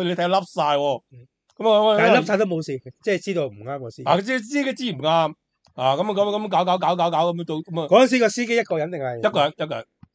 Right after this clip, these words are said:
Speaker 1: 佢，佢，佢，因為佢成日話佢自己係司機嚟嘅啫，唔係老細，司機嚟嘅啫。我，我揸住老-，個老細架車。
Speaker 2: 咁我，我點同個老細交代啊？
Speaker 1: 啊。咁啊，有，有，有，有人翻譯咁樣嘅，因為我哋
Speaker 2: 但我知佢點同個老細交代。
Speaker 1: 我唔知啊。
Speaker 2: 哦。
Speaker 1: 咁搞，搞下，跟住就算數啦。咁樣都係，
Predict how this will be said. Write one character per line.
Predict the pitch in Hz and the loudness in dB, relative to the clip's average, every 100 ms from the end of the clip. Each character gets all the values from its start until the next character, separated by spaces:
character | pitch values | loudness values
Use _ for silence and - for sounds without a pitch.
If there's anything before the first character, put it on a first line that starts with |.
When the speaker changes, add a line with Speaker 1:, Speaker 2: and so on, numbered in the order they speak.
| - - _ | -20 -20 _
Speaker 1:
佢， | - 165 | -10 -4
佢， | 220 233 | -2 0
佢， | 214 | 2
因 | |
為 | 269 | 2
佢 | 220 202 | 2 -2
成 | 147 | -2
日 | |
話 | 143 | -2
佢 | 156 | -4
自 | |
己 | 165 | -2
係 | 202 151 131 | -2 -2 -6
司 | - 202 | -12 -4
機 | |
嚟 | 196 147 | -2 -2
嘅 | 117 | -4
啫， | 143 - _ _ _ _ _ _ | -6 -8 _ _ _ _ _ _
唔 | |
係 | 123 | -6
老 | 135 | -4
細， | 135 143 131 | -2 -2 -4
司 | 117 | -6
機 | 170 | -6
嚟 | 180 | -4
嘅 | 143 113 | -4 -6
啫。 | 143 | -8
我， | 123 - | -10 -10
我 | 139 | -6
揸 | 165 | -6
住 | 127 | -6
老-， | 120 107 - | -12 -16 -20
個 | 123 | -14
老 | 113 | -12
細 | 120 | -12
架 | 113 | -12
車。 | 131 135 135 _ _ _ - | -6 -4 -6 _ _ _ -8
Speaker 2:
咁 | 185 | 0
我， | 180 | 2
我 | 147 160 | 2 0
點 | 165 | 0
同 | 170 | -2
個 | 135 | -4
老 | 139 | -4
細 | 139 | -4
交 | 131 135 | -2 0
代 | |
啊？ | |
Speaker 1:
啊。 | 233 | 0
咁 | |
啊， | 214 | 0
有， | 185 | 0
有， | 185 | 0
有， | 185 175 | 0 0
有 | 175 | 0
人 | 165 | 2
翻 | 202 196 | 2 0
譯 | |
咁 | 151 | -2
樣 | 180 | -6
嘅， | 180 175 | -4 -2
因 | 208 | 0
為 | 180 | 2
我 | 156 | 4
哋 | |
Speaker 2:
但 | 151 | 4
我 | 175 | 4
知 | 214 | 2
佢 | 180 | 0
點 | 170 | -4
同 | 185 127 | -6 -4
個 | |
老 | 143 | -4
細 | 143 | -2
交 | 147 | 0
代。 | |
Speaker 1:
我 | 175 | 0
唔 | 135 | 0
知 | 185 | 2
啊。 | 175 175 | 4 4
Speaker 2:
哦。 | 170 101 - _ _ | 2 -8 -20 _ _
Speaker 1:
咁 | - 180 | -8 -2
搞， | 175 | 0
搞 | 180 180 | 2 4
下， | 160 | 4
跟 | 180 185 | 2 0
住 | 151 | -2
就 | 139 | -4
算 | 190 | -6
數 | 170 175 | 0 4
啦。 | 196 208 | 6 4
咁 | 190 | 2
樣 | 202 | -2
都 | |
係， | 208 | -2